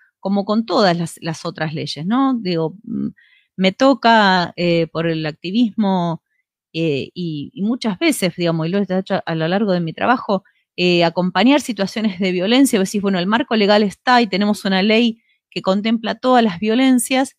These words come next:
pero seguimos después, eh, peleándonos y reclamando, eh, con la comisaría, con el juzgado, con la dirección de género, o sea, con cada espacio donde no hay una persona que esté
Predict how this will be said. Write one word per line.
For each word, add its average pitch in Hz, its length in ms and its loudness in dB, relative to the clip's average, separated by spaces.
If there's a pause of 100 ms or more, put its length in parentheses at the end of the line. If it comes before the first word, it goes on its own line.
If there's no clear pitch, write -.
(440)
pero 214 580 2
seguimos 262 580 0
después, 262 600 -8 (480)
eh, 175 380 -6
peleándonos 240 840 -2
y 202 60 -4
reclamando, 190 1000 -2 (440)
eh, 165 480 -6 (120)
con 240 220 0
la 220 80 0
comisaría, 196 840 -2
con 226 260 -2
el 220 140 0
juzgado, 185 1000 2
con 240 220 0
la 226 100 2
dirección 190 500 -6
de 180 100 -8
género, 180 380 -6
o - 20 -12
sea, 180 180 -8
con 196 160 -6
cada 285 180 0
espacio 277 500 -4
donde 208 480 0 (280)
no 214 120 -2
hay 269 120 2
una 220 180 2
persona 220 400 -4
que 202 80 -8
esté 185 600 -2